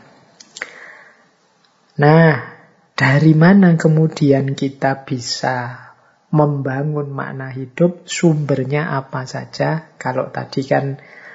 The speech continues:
semacam dasarnya, wadah-wadahnya.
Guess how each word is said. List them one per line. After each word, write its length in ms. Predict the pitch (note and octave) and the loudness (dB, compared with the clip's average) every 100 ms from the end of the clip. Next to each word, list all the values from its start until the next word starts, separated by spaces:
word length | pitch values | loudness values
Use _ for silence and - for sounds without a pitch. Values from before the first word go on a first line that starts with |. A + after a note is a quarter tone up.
| - _ _ | -20 _ _
semacam 880 | - C#3+ C3+ C3 B2+ C3+ C3 C3+ - | -8 -6 -4 -6 -4 -4 -4 -8 -10
dasarnya, 960 | - A#2 G#2+ - B2+ C3 B2 B2 A#2 _ _ _ _ _ C#3+ | -8 -6 -6 -4 -6 -6 -8 -10 -14 _ _ _ _ _ -2
wadah-wadahnya. 1400 | C3+ B2 - B2 D3+ C3+ B2 - B2 - C3 B2 A#2+ | -2 -2 -10 -10 -6 -8 -8 -14 -16 -14 -16 -16 -16